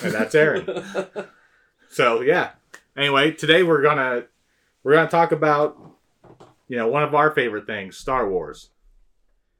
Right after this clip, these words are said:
Speaker 1: Um, yeah, so <laughs> let's just start off. We wanna talk about Jedi Fallen Order. Uh, and this'll, this'll be good for any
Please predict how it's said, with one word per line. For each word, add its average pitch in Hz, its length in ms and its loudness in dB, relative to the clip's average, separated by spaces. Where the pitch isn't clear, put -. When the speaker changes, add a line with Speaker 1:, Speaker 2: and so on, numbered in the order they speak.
Speaker 1:
Um, 107 400 -10
yeah, 147 260 -2
so 143 420 -2
<laughs> - 300 -20
let's 160 220 0
just 160 180 -6
start 156 200 0
off. 143 320 0
We 139 100 0
wanna 156 200 -2
talk 147 260 -4
about 120 480 -6
Jedi 139 380 -4
Fallen 120 320 -8
Order. 90 380 -8
Uh, 101 280 -6
and 120 120 -10
this'll, 110 440 -6
this'll 110 340 -14
be 110 120 -12
good 117 200 -6
for 104 400 -10
any 113 340 -12